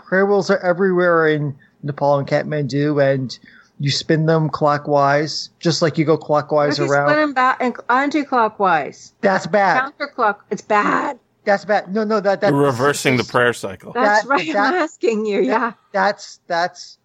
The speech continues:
Speaker 1: co-, well, 'cause also there are these Mani stones and these ma-, and stupas and whatnot. And you go clockwise around them. You don't go counterclockwise. You go clockwise around them.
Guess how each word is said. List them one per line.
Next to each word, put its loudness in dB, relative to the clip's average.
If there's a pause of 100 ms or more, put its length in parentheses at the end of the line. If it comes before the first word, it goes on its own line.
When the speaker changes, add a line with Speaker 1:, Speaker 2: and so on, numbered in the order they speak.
(500)
Speaker 1:
co-, -8
well, 4
'cause -10
also 2
there 2
are 0
these -2
Mani 0
stones 0
and 0
these 0 (400)
ma-, 0 (100)
and 0
stupas 0
and 0
whatnot. 2
And -2
you 0
go 0
clockwise 0
around 2
them. -4
You -6
don't 0
go 2
counterclockwise. -2
You -10
go -2
clockwise -2
around 0
them. -6